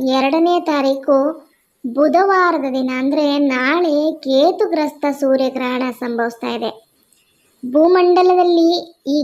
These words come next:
ಗ್ರಹಣಗಳು ಸಂಭವಿಸಿದಂಥ ಸಂದರ್ಭದಲ್ಲಿ ನಾನಾ ರೀತಿಯ ಪ್ರತಿಕೂಲ ಸಮಸ್ಯೆಗಳು ಬಂದು, ಬಂದಿರುವುದನ್ನ ನಾವು ಅನಾದಿ ಕಾಲದಿಂದ ನಾವು ನೋಡ್ಕೊಂತಾನೆ ಬಂದಿದ್ದೀವಿ. ಅದರಲ್ಲೂ ಈ ಸಲ ಹದಿನೈದು ದಿನಗಳಲ್ಲಿ ಎರಡು ಗ್ರಹಣಗಳು ಸಂಭವಿಸ್ತದೆ. ಅಂದ್ರೆ,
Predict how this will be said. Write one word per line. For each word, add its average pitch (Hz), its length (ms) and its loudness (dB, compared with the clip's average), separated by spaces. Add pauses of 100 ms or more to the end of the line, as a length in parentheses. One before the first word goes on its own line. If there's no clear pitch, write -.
ಗ್ರಹಣಗಳು 311 680 0
ಸಂಭವಿಸಿದಂಥ 285 800 -2 (160)
ಸಂದರ್ಭದಲ್ಲಿ 262 720 -2 (480)
ನಾನಾ 285 600 2
ರೀತಿಯ 330 540 0
ಪ್ರತಿಕೂಲ 302 800 -2
ಸಮಸ್ಯೆಗಳು 277 720 -4
ಬಂದು, 262 480 -2
ಬಂದಿರುವುದನ್ನ 262 680 0
ನಾವು 269 280 0
ಅನಾದಿ 285 720 -2
ಕಾಲದಿಂದ 269 460 -4
ನಾವು 262 400 -4 (440)
ನೋಡ್ಕೊಂತಾನೆ 277 760 -2
ಬಂದಿದ್ದೀವಿ. 240 640 -6
ಅದರಲ್ಲೂ 311 600 0
ಈ 269 320 -4
ಸಲ 262 180 -6 (640)
ಹದಿನೈದು 359 680 2
ದಿನಗಳಲ್ಲಿ 320 680 2
ಎರಡು 277 360 2
ಗ್ರಹಣಗಳು 285 580 -4
ಸಂಭವಿಸ್ತದೆ. 262 480 -4
ಅಂದ್ರೆ, 285 320 0